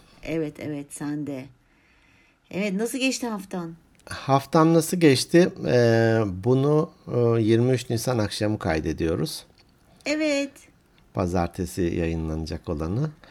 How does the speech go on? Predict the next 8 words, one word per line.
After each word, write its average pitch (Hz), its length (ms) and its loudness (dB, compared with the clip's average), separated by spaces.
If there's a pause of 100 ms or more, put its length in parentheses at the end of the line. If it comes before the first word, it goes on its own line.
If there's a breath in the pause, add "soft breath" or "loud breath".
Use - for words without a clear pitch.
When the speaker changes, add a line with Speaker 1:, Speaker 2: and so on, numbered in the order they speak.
(260 loud breath)
Speaker 2:
Güzeldi, 175 460 0
hatta 151 600 -4
işte 151 220 -8
İstanbul'dayım. 147 720 -2
Oturduğum 143 460 0
yerde 127 420 2
aşağıda, 131 720 0 (560 loud breath)
e, 113 400 0